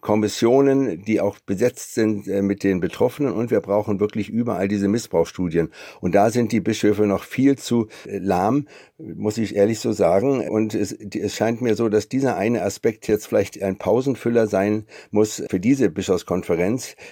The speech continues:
Denn es ist ja viel zu wenig geschehen nach der Ablösung von Bischof Ackermann, der zwölf Jahre lang,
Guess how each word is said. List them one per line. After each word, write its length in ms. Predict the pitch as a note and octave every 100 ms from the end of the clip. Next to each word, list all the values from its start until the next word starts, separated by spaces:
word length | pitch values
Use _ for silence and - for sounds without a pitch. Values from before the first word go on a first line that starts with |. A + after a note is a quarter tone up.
| -
Denn 460 | G#2+ G#2+ G#2+ F#2+ -
es 200 | G2+ G#2
ist 120 | G#2+
ja 120 | G#2
viel 180 | - C#3
zu 160 | -
wenig 300 | G#2 A2 A2
geschehen 640 | - G2+ G#2 G#2 A2 A2+ G#2+ -
nach 260 | G2 G2
der 140 | - F#2
Ablösung 500 | G#2+ G#2+ G2+ G2+ G2
von 220 | F#2+ F2
Bischof 340 | F#2 F#2 E2+ -
Ackermann, 440 | G2+ A#2+ A#2 B2+
der 140 | F#2+
zwölf 440 | - - G#2 C#3 -
Jahre 300 | F#2 F#2+ A2+
lang, 260 | G2 A#2+